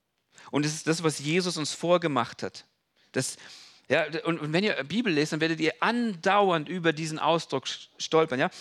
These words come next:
In Epheserbrief ist es zum Beispiel, „Wandelt in Liebe, wie der Christus, wie Jesus uns geliebt und sich für uns hingegeben hat.“ Jesus ist, ist quasi das,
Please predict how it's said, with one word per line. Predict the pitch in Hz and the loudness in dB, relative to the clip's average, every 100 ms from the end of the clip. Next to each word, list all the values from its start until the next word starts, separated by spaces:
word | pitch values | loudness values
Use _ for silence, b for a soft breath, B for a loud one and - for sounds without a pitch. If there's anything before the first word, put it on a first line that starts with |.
| B B - | B B -12
In | 123 | -6
Epheserbrief | 135 190 202 185 170 160 | -2 0 2 2 0 -2
ist | |
es | 151 | -2
zum | 151 | 0
Beispiel, | 143 143 131 | 0 0 2
„Wandelt | 175 269 269 | 2 4 2
in | 254 | 2
Liebe, | 214 208 208 214 B B | 2 4 4 2 B B
wie | 156 208 | -2 4
der | 208 | 2
Christus, | 196 226 226 170 139 | 2 -2 -2 -2 -2
wie | 165 | 0
Jesus | 180 254 208 | 2 2 2
uns | 226 294 277 | 0 2 2
geliebt | 226 214 220 175 - b b b b b | 0 2 0 -2 -12 b b b b b
und | 147 | -6
sich | 156 - | -6 -2
für | 160 | -2
uns | 151 | -2
hingegeben | 180 156 127 117 | -6 -6 -4 -2
hat.“ | 113 B B | -2 B B
Jesus | 202 269 254 | 2 2 0
ist, | 254 - | -2 -4
ist | - 214 220 - | -2 -2 -2 -6
quasi | 196 202 226 226 | 2 4 4 4
das, | 214 208 | 2 2